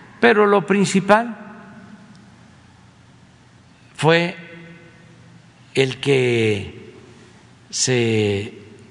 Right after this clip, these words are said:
agruparon todos los adversarios que no quieren la transformación,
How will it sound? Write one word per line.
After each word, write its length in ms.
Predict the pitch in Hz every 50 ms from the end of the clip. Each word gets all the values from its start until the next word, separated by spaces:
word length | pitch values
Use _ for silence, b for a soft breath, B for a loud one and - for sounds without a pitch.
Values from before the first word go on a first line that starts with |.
| - -
agruparon 760 | - 120 117 127 131 139 113 123 151 147 143 151 185 208 196 - - - - - - - - - - - - - - - - - - - - - - - - - - - - - - - - - - - - - - - - - - - - - - - - - - - - - - - - - - - - - - - - - - - - - - -
todos 340 | - 139 139 139 135 127 117
los 420 | 104 95 92 95 - - - - - - - - - - - - -
adversarios 880 | 110 104 98 107 110 110 - 123 135 127 117 131 165 185 170 - - - - - - - - - - - - - - - - - _ _ - - - - - _ _ _ _ _ _ _ _ _ _ _ _ _ - _ - _ - - _ _ _ _ _ _ - - _ _ - - - -
que 100 | 127 127
no 220 | 127 147 143 -
quieren 260 | - 151 151 143 139 127
la 140 | 117 110
transformación, 760 | 101 107 113 92 101 107 110 110 110 101 - 127 156 185 208